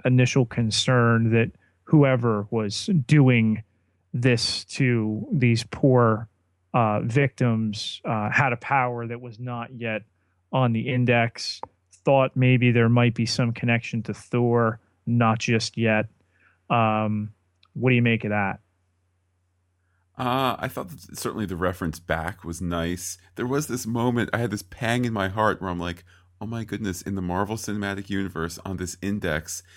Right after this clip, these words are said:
Speaker 2: they don't have the Fantastic Four or Spider-Man or the X-Men." That's just the way it is. Like, there's some, treat that universe as real, and they're like,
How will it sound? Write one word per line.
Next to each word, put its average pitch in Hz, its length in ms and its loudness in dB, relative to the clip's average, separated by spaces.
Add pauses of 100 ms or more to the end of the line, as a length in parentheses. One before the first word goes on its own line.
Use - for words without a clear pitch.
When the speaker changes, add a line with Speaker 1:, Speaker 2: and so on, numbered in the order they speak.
(220)
Speaker 2:
they 101 180 -2
don't 104 360 -4
have 95 520 -2 (240)
the - 80 -16
Fantastic 92 600 -6
Four 80 520 -4
or 87 100 -8
Spider-Man 87 760 -4
or 120 180 4
the 117 240 2
X-Men." 92 840 0 (340)
That's 117 180 -2
just 113 140 -8
the 127 80 -4
way 110 240 4
it 101 80 2
is. 104 280 2
Like, 87 120 -6
there's 90 200 -4
some, 104 340 -4 (220)
treat 139 280 -6
that 117 160 -2
universe 104 420 -4
as 92 140 -6
real, 95 360 -4
and 76 120 -4
they're 87 100 -6
like, 82 380 -6